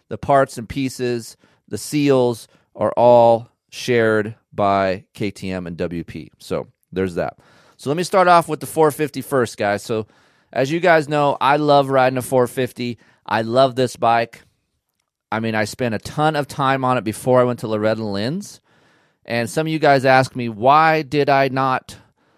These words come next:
ride the K T M at Loretta Lynn's? And why did I ride the Yamaha? So it came down to what I felt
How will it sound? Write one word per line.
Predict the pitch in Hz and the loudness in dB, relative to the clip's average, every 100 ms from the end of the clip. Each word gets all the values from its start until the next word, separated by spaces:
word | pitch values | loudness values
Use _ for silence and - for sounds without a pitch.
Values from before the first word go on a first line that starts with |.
| _ _ | _ _
ride | - 135 175 165 | 2 4 4 2
the | - | -4
K | - 123 | -4 -6
T | - 127 113 | -6 -6 -2
M | 107 107 104 - | -2 -2 -4 -4
at | 107 | -2
Loretta | 90 110 107 104 | 0 0 2 0
Lynn's? | 98 95 101 107 - - _ _ _ - | -2 -4 -6 -10 -16 -20 _ _ _ -8
And | 98 107 | -2 4
why | 110 123 | 4 6
did | 120 | 4
I | 117 | 4
ride | 113 113 | 4 2
the | 110 | 0
Yamaha? | 113 113 101 76 - | -2 -2 -4 -6 -8
So | - 117 113 107 _ _ _ _ _ _ _ _ - | 0 4 4 2 _ _ _ _ _ _ _ _ -4
it | 131 | -2
came | - 180 190 | 2 2 2
down | 170 165 170 | 4 4 2
to | - 156 151 143 - | 4 4 6 2 0
what | 123 135 - | 2 2 4
I | 131 156 | 4 4
felt | - - 147 139 - | 2 4 6 6 4